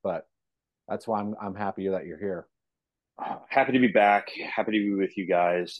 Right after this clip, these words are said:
Speaker 2: Um, you know, under these circumstances, it's exactly why I wanted to talk. If you, and you just simply call and ask, "Would you talk about Jay?" Shit, yeah, I will. I, and, and I've said this, a lot of people have sent me condolences today 'cause I,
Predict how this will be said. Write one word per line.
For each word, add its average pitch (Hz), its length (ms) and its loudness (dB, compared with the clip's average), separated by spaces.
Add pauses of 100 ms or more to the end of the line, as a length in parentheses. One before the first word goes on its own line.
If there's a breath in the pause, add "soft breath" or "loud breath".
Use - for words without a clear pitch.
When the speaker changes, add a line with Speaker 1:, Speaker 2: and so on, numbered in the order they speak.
(120)
Speaker 2:
Um, 85 560 -2 (240)
you 92 160 -8
know, 82 260 0
under 98 180 4
these 92 200 4
circumstances, 87 840 0
it's 80 160 -8
exactly 92 400 2
why 80 220 4
I 82 40 4
wanted 80 340 2
to 76 100 -8
talk. 82 320 0 (440 soft breath)
If - 180 -4
you, 104 320 0
and 92 160 0
you 92 140 0
just 92 160 2
simply 95 300 0
call 92 240 2
and 87 100 2
ask, 87 240 0
"Would 85 80 -4
you 82 80 -8
talk 87 240 0
about 82 220 -2
Jay?" 87 380 0 (380 soft breath)
Shit, - 280 -2
yeah, 107 160 6
I 98 80 6
will. 87 320 -2 (560 soft breath)
I, 113 140 2 (200)
and, 107 320 -2 (280)
and 117 100 2
I've 107 140 4
said 156 320 2
this, 98 240 2
a 110 40 -10
lot 139 180 2
of - 60 -6
people 117 240 -4
have - 80 -10
sent 123 220 -6
me 123 100 -2
condolences 95 560 -2
today 92 240 -2
'cause 85 200 -4
I, 87 100 2